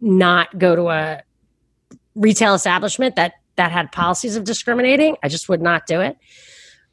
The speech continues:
But I also wouldn't go in there and drag the guy off to jail because he has a policy of discriminating against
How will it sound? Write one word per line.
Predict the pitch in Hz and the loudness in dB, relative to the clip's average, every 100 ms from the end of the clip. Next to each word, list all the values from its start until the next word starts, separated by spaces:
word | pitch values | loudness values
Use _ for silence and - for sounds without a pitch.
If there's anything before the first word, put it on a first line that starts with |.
| _ | _
But | 285 262 220 165 - _ _ _ _ _ _ _ | 2 4 4 2 -4 _ _ _ _ _ _ _
I | 233 247 | 2 4
also | 247 254 240 | 4 4 2
wouldn't | 208 202 190 | 2 2 4
go | 185 196 | 4 4
in | 262 | 4
there | 190 180 180 185 | 4 4 2 2
and | 190 160 | 0 2
drag | 190 190 | 2 2
the | 175 | 0
guy | 180 175 | 0 2
off | 180 - | 0 -2
to | 165 | -6
jail | 139 185 226 214 | 0 2 4 2
because | 165 - 170 | 0 -2 -4
he | - 190 | 0 2
has | 226 254 | 2 0
a | 214 | -4
policy | 160 160 151 180 175 | -6 -4 -2 0 0
of | 165 | -2
discriminating | 156 - 175 170 165 160 | -4 -2 0 2 2 2
against | 160 156 147 - - - | 0 -2 -2 -6 -8 -14